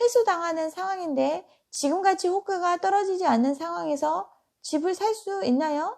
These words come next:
못 사죠? 그리고 전세자금 대출 안 받고 자기 능력으로 전세금 내고 있는 사람들은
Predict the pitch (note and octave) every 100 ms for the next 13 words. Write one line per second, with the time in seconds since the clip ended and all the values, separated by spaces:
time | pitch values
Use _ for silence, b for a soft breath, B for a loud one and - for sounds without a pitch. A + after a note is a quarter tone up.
0 | _ - C#4 G#4 G4+ F#4 G4 B4+ - _
1 | _ - F#4+ G#4+ A4+ C5 - D4+ A4 A#4
2 | A4 G#4+ F#4+ F#4 G4 B3 D4 F#4+ F#4 E4+
3 | F#4 - C#4 E4 E4+ D4+ E4+ F4 E4+ E4
4 | E4 - B3 D4 F4 D4 D#4 E4+ A3 B3+
5 | D4+ C#4 C#4 D4+ E4+ F4+ E4 D4 E4+